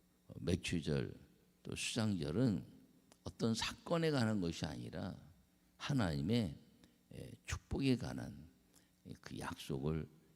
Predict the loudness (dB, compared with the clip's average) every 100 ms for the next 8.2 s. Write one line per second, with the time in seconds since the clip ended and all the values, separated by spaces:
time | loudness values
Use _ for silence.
0 | -8 -2 0 0 -2 -4 0 0 -2 -6
1 | -8 -6 -6 -6 -6 2 4 6 4 2
2 | 2 4 4 4 0 -2 -6 -10 -16 -20
3 | -20 _ -20 -20 -20 -20 -20 -20 -20 _
4 | 8 10 10 8 0 -14 -20 -20 -20 -20
5 | _ _ _ 0 0 0 4 6 6 4
6 | 2 6 6 4 4 4 2 0 -6 -16
7 | -4 4 8 8 6 2 -4 -16 -20 -10
8 | -8